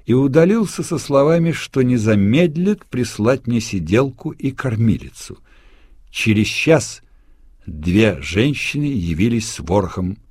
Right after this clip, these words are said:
медикаментов. Я провел ночь в кресле, слишком потрясенный, чтобы думать о последствиях того, что произошло.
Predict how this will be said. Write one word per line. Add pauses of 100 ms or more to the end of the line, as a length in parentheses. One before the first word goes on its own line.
медикаментов. (1120)
Я
провел
ночь
в
кресле,
слишком
потрясенный,
чтобы
думать
о
последствиях
того,
что (160)
произошло.